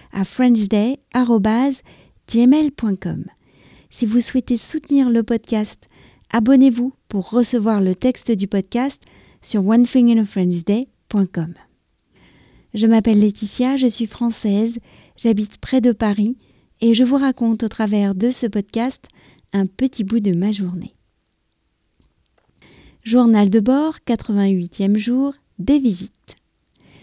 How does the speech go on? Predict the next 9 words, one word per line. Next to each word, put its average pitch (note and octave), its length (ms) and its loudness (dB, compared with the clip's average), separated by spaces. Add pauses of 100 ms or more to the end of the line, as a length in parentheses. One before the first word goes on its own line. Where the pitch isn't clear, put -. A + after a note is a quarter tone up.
(300)
Ce C#4 120 -2
matin, C4+ 420 0 (400)
je G#3 140 -6
devais A3+ 260 4
retourner B3 480 0
au A#3 60 2
café, G#3 500 -2 (380)
comme B3 220 2
avant, F3+ 340 0